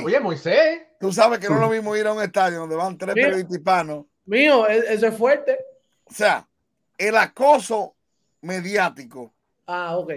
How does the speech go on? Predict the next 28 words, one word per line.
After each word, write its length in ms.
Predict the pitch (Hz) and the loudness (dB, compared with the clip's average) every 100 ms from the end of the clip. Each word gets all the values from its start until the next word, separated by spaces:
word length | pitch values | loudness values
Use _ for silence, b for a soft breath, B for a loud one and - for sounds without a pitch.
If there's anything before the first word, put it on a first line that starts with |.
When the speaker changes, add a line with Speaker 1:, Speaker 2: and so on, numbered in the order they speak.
| 135 135 | -12 -6
Speaker 2:
que 200 | 185 180 | -4 -2
se 220 | 202 170 | -4 -6
vive 380 | 208 240 226 202 | -6 -2 -2 -2
en 60 | |
New 220 | 196 185 | -6 -8
York 480 | 180 180 147 120 _ _ _ _ _ _ _ | -4 -2 -4 -8 _ _ _ _ _ _ _
no 340 | 117 147 185 202 | -18 -4 -2 -2
se 220 | - 170 | -4 -6
vive 200 | 175 175 | -6 -8
en 80 | 151 | -8
Kansas 300 | 143 120 110 | -14 -14 -18
City. 280 | 85 69 _ _ _ b b b _ _ _ _ _ _ _ _ _ _ _ _ _ | -18 -20 _ _ _ b b b _ _ _ _ _ _ _ _ _ _ _ _ _
No 280 | 139 190 202 | -6 -4 -4
se 160 | 190 | -4
vive 180 | 180 185 | -4 -6
en 80 | 175 | -6
otros 260 | 175 165 135 | -8 -10 -14
estadios, 460 | 123 127 113 110 | -12 -10 -10 -10
la 80 | 120 | -14
gente 240 | 110 151 165 | -12 -10 -8
lo 80 | |
Speaker 1:
No 60 | 147 | -6
Speaker 2:
sabe. 300 | 120 143 135 | -6 -8 -8
Speaker 1:
se 200 | 156 151 | -8 -6
vive 180 | 151 160 | -4 -6
en 40 | 143 | -6
ningún, 180 | 139 139 - _ | -8 -12 -20 _
posiblemente, 1200 | 160 196 220 214 214 208 208 196 185 180 160 | -10 -8 -8 -8 -10 -8 -8 -6 -8 -10 -12